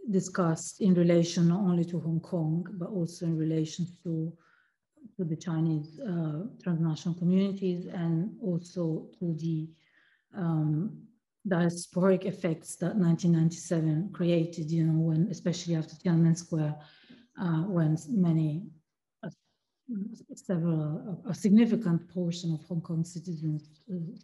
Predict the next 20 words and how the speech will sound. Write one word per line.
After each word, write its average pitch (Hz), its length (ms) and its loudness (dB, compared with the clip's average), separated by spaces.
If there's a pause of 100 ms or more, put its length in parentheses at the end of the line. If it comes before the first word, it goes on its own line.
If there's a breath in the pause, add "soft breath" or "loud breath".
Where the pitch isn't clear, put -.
sought, 156 300 -6 (1000)
um, 151 460 -2
to 165 300 -4 (300)
try 170 140 -4
to 156 140 -12
relocate. 160 720 -6 (720 soft breath)
Uh, 165 540 4
and 190 160 6
also, 185 600 4
uh, 170 240 0
particularly, 170 840 -2
um, 160 640 -2
the, 196 160 -6
the 175 140 0
North 175 280 2
American 165 520 -2
examples 160 720 -4
deal, 170 340 -2
yes, 175 340 -6
with, 202 140 -6